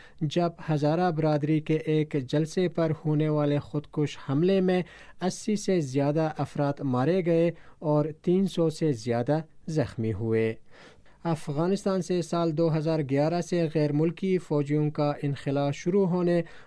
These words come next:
اور دسمبر دو ہزار چودہ میں نیٹو مشن کے اختتام کے بعد سے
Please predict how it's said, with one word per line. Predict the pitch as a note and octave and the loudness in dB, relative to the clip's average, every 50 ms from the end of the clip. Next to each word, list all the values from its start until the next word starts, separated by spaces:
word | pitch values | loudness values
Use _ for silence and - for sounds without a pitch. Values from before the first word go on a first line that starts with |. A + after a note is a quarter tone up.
| - - - | -20 -8 -4
اور | D#3+ D#3+ D#3+ D#3+ D#3+ | 0 2 2 2 2
دسمبر | E3 E3+ D3+ C#3+ D3+ D3+ - F3+ F#3 F#3 F3+ F3+ F3 E3 | 0 -2 -2 -2 -2 0 0 0 0 2 2 0 0 0
دو | D3 E3 E3 D3+ D#3 | 2 2 2 2 2
ہزار | D3 D#3+ D#3 D3 | 0 0 0 -2
چودہ | D3 - - E3+ F3 F#3 F#3 F3+ | -2 -4 -2 0 0 2 2 2
میں | F3 F3 E3+ E3+ E3+ E3 - - - - - E3 | 2 2 2 2 2 0 -4 -12 -20 -8 -2 0
نیٹو | D#3+ E3+ F3+ F#3 - G3 F#3+ F#3+ | 2 2 2 2 2 2 2 2
مشن | F3+ F3+ F3+ E3+ - F3+ E3+ E3+ | 2 2 0 0 0 0 -2 -2
کے | D#3 E3+ E3 | 0 0 0
اختتام | D#3 D#3 D3 - - D#3 D3 - D3+ D#3 D3+ D#3 | 0 0 -2 -4 -4 -6 -4 -2 -2 -2 -2 -2
کے | D3+ - C#3+ C3 B2 | 0 0 -2 -2 0
بعد | A#2+ C3+ C#3+ D#3+ F3 F3+ | 0 0 0 0 0 -2
سے | - - - F3+ E3+ E3+ | -4 -4 -2 0 0 0